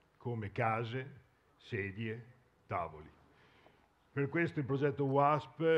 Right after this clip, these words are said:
negli ultimi anni si è dedicato a sviluppare stampanti per stampare cose vere. Qui abbiamo portato un piccolo salotto stampato con le nostre, eh, stampanti.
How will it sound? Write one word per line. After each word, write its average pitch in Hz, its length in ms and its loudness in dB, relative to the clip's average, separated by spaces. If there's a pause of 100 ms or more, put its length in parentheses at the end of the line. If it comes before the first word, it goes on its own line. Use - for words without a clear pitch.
(300)
negli 113 200 -4
ultimi 131 380 0
anni 127 400 0
si 123 180 -4
è 120 60 -2
dedicato 120 640 0
a 107 40 -6
sviluppare 117 540 -4
stampanti 117 880 -4
per 135 600 -6 (520)
stampare 139 560 0
cose 120 520 0
vere. 90 380 -4 (180)
Qui 127 260 0
abbiamo 117 400 0
portato 120 500 -2
un 117 180 -4
piccolo 123 380 -4
salotto 127 920 0 (360)
stampato 107 960 -2
con 107 240 -6 (280)
le 104 140 -10
nostre, 107 580 -8
eh, 101 220 -8
stampanti. 85 720 -8